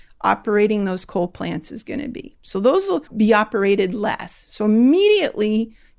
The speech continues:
you reduce emissions because you use different power plants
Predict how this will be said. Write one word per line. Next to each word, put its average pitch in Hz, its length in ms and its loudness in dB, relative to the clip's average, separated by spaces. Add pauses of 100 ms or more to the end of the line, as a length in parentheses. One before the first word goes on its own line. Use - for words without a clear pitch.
you 220 120 0
reduce 226 480 2
emissions 214 560 -2
because 214 440 -4
you 214 100 -2
use 220 380 -4
different 226 420 -8
power 240 300 -4
plants - 560 -8